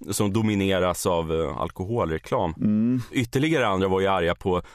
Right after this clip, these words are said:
Speaker 1: stadsfullmäktige som var så mjäkiga med Timmermansorden,
Speaker 2: Mhm.
Speaker 1: som ganska flagrant, eh, hindrade stadens utveckling då. Och ytterligare andra var arga för att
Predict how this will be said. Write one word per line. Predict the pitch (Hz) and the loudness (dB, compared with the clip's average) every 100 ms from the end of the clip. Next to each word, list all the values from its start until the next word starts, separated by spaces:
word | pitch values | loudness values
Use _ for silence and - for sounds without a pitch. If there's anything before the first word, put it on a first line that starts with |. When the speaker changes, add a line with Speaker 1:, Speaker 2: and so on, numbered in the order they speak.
| - | -14
Speaker 1:
stadsfullmäktige | - 98 - - 90 117 - - 92 | -4 -4 -4 -2 0 0 -2 -4 -2
som | 80 90 | -2 -2
var | 98 | -2
så | - | -2
mjäkiga | 85 120 90 73 - 156 | 0 0 0 -4 -4 -2
med | 190 175 | 0 0
Timmermansorden, | 143 82 76 73 - 78 62 60 52 - 107 95 - | 0 0 -2 -4 -6 -6 -6 -8 -10 -4 -2 -2 -2
Speaker 2:
Mhm. | 123 85 | 0 0
Speaker 1:
som | 120 104 101 78 | 0 0 -2 0
ganska | 113 101 - 95 | 0 0 -2 -2
flagrant, | - 101 87 110 156 110 - - | -2 -4 0 0 0 -4 -8 -8
eh, | 64 67 | -6 -4
hindrade | 98 120 85 85 170 101 | -2 0 0 0 0 0
stadens | - 80 80 78 | 0 -2 -2 -2
utveckling | 101 - 123 - - - - | -4 -2 -4 -6 -12 -12 -10
då. | - - 107 | -14 -4 -2
Och | 117 | 0
ytterligare | 143 120 - 190 175 139 107 | -2 -2 -2 0 2 2 2
andra | 87 87 87 - | 0 2 0 0
var | 95 98 | 0 0
arga | 110 90 90 87 | 2 2 0 0
för | 90 | 0
att | 85 - | 0 -2